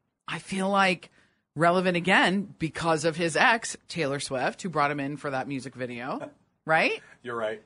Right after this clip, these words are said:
Speaker 1: Like, just <laughs> like she made Travis Kelce relevant again.
Speaker 2: I was just gonna say, he's on the list.
Speaker 1: Uh, sexiest new dad, Tom Hiddleston.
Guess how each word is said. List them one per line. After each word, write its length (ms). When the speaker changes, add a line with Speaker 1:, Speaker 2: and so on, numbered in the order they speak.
Speaker 1:
Like, 340
just 360
<laughs> 40
like 200
she 220
made 280
Travis 320
Kelce 360
relevant 380
again. 400
Speaker 2:
I 100
was 80
just 120
gonna 140
say, 320
he's 100
on 140
the 80
list. 380
Speaker 1:
Uh, 340
sexiest 540
new 120
dad, 520
Tom 260
Hiddleston. 880